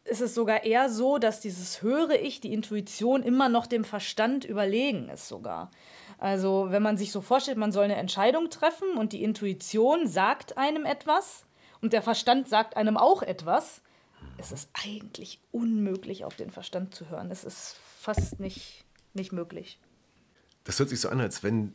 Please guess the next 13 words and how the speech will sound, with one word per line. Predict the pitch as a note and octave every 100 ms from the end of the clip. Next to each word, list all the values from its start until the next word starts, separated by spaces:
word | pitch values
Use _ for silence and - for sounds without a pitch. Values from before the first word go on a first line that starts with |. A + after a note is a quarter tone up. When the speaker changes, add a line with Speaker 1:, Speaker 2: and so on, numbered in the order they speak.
| -
Speaker 2:
am | G2
Anfang | - D#3+ - F2 A#2 -
die | F2+
Frage | - - D#2+ A2+ A#2+ A#2+ A#2+ -
steht, | - - G2 G#2 - - -
„Wer | D#2+ F#2
bin | D#2 G2+ G2
ich | D#2+ C#2+ -
eigentlich?“ | - C2 C2+ C#2 C#2 C#2+ - -
Und | G2 F#2
auch | G#2 G2
eine | G#2+
Menge, | G#2+ G#2+ B2 C#3 C3